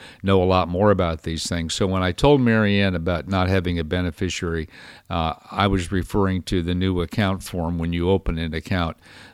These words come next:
But, uh, our good listener, Ken, came up with some important information, and I'm just gonna read his email. Okay, so let's just start here.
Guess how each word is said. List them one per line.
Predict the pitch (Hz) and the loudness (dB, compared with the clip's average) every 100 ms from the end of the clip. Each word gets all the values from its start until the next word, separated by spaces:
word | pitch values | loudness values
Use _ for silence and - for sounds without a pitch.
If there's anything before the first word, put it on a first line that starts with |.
| - | 0
But, | 104 98 - 101 | 4 4 0 -2
uh, | 87 85 - | 0 0 0
our | 87 | -2
good | 92 113 101 | 2 2 4
listener, | 104 104 101 92 | 2 2 0 -2
Ken, | 85 - 110 95 | -2 0 2 2
came | - 98 | 0 0
up | 92 - | 0 -2
with | 90 | -6
some | - 85 | -6 -6
important | 85 80 120 120 - | -6 -4 0 0 0
information, | 98 90 92 90 98 - 101 87 - - - | -4 -4 -6 -2 -2 -2 -4 -6 -10 -20 -12
and | 92 85 | -8 -4
I'm | 95 | -2
just | 101 113 - | -2 -2 -2
gonna | 98 90 | -4 -4
read | 87 95 78 | -2 -2 -2
his | 85 80 90 | -4 -4 -4
email. | 87 80 73 65 - _ _ - - _ | -6 -6 -10 -14 -20 _ _ -20 -20 _
Okay, | 85 85 - 80 67 | -16 -14 -14 -14 -14
so | - - | -16 -14
let's | 80 92 - | -10 -10 -10
just | - 87 | -12 -10
start | - - 82 76 | -10 -8 -8 -8
here. | - 78 76 80 | -14 -14 -16 -20